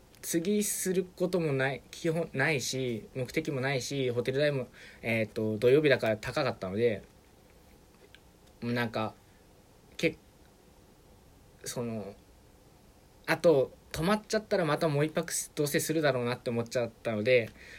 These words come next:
まあ、そういういろいろ費用とかを、えー、天秤にかけて、まあ、最後の最後、え、バス来る十分ぐらい前に、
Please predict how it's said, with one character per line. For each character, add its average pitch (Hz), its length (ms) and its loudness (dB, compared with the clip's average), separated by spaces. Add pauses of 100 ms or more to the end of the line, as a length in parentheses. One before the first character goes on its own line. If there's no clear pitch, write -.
(160)
ま 160 80 -4
あ、 143 40 -4
そ 165 200 2
う 165 40 6
い 165 200 4
う - 100 -4
い 147 60 0
ろ 156 120 6
い 156 60 4
ろ 156 80 4
費 151 180 -2
用 156 140 4
と 113 140 -2
か 117 140 4
を、 123 260 4 (340)
え 117 100 -2
ー、 110 60 -2
天 131 180 -2
秤 131 180 0
に 135 120 0
か 131 140 -6
け 120 160 -4 (300)
て、 127 340 4 (500)
ま 151 100 -4
あ、 - 20 -2
最 170 200 4
後 151 80 2
の 151 60 -2
最 151 200 2
後、 123 300 4
え、 127 80 4
バ 131 140 0
ス 131 220 -2
来 117 240 -4
る 110 340 0
十 120 120 -4
分 139 260 0
ぐ 135 100 2
ら 127 80 6
い 117 80 4
前 113 220 0
に、 123 340 -2